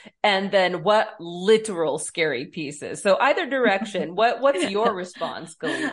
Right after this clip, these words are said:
Speaker 2: I have a, I have a funny slash embarrassing story about this.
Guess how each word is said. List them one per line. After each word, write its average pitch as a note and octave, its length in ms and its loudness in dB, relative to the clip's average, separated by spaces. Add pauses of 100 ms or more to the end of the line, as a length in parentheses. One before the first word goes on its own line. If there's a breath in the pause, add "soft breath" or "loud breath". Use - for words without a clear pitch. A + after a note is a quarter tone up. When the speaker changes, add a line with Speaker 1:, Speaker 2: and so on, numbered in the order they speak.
Speaker 2:
I G#3 120 2
have A3+ 320 4
a, A3 260 4
I G3+ 80 0
have G#3+ 200 0
a G#3 160 0
funny F3+ 260 -2
slash E3+ 340 -6
embarrassing D#3+ 540 -6
story C#3+ 340 -4
about F3+ 280 -2
this. G#3 240 2